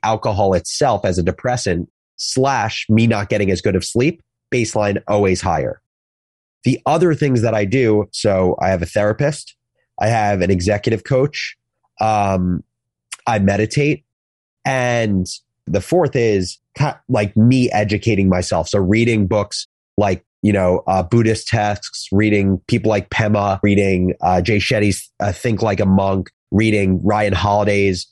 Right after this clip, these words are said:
Daily Stoic, all of these things to give myself the mental tools. And the way I think about those is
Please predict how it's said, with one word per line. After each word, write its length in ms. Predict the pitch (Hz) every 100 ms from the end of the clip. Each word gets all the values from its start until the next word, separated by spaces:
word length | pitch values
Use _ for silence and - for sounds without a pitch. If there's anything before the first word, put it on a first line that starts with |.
| _
Daily 280 | - 104 101
Stoic, 600 | 92 - 104 98 95 - _ _ _
all 260 | 127 131 135
of 80 | 117
these 220 | 113 98
things 200 | 117 127
to 80 | 120
give 160 | 113
myself 380 | 107 98 104 98
the 80 | 104
mental 400 | 92 90 90 131
tools. 460 | - 170 185 190 - _ _
And 120 | - 143
the 60 |
way 220 | 135 143
I 40 | 127
think 160 | 123
about 240 | 120 107 87
those 460 | 127 202 160 123
is 520 | 113 127 120 110 95